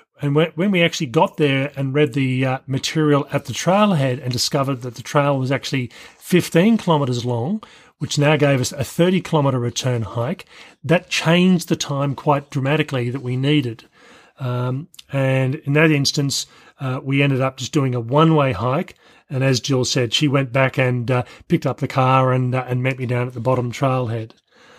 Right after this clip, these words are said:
Knowing how long the trail is and how fast you walk over a particular type of terrain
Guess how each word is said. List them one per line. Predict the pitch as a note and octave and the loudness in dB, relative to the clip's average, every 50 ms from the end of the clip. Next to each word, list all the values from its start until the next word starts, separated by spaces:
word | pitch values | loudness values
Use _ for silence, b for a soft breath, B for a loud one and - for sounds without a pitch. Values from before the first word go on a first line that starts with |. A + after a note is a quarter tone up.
| b b _ _ _ _ _ | b b _ _ _ _ _
Knowing | - D#3+ E3+ F3+ F3 E3+ | 2 2 4 4 4 4
how | A2 D#3 E3 E3 | 2 2 2 4
long | D#3+ D#3 D3 | 4 4 4
the | C#3 | 2
trail | C3 - - D3+ D3 D#3 D3 C#3+ | 0 0 2 4 4 4 4 4
is | C#3+ D3 C#3 | 4 4 2
and | D3 C3+ A#2 | 2 0 0
how | A#2+ C#3+ C3+ | 0 0 0
fast | B2 - - D3+ D3+ C#3+ - - | 0 0 0 0 2 0 0 -2
you | D3 B2+ | -4 -4
walk | C3 C#3 D#3 D#3+ D3+ | -2 0 0 0 2
over | D#3 C#3 B2 C3 C3 | 0 0 0 0 -2
a | A#2+ | -4
particular | - - - E3 - - C3 B2+ | -4 -4 -6 -6 -4 -4 -4 -4
type | - - C3 A#2+ - | -2 -2 -4 -4 -4
of | - B2 - | -8 -18 -20
terrain | - - D3+ D3+ E3+ F#3 E3 C3+ B2 C#3+ E3 | -10 -4 0 0 2 2 2 0 0 -2 -6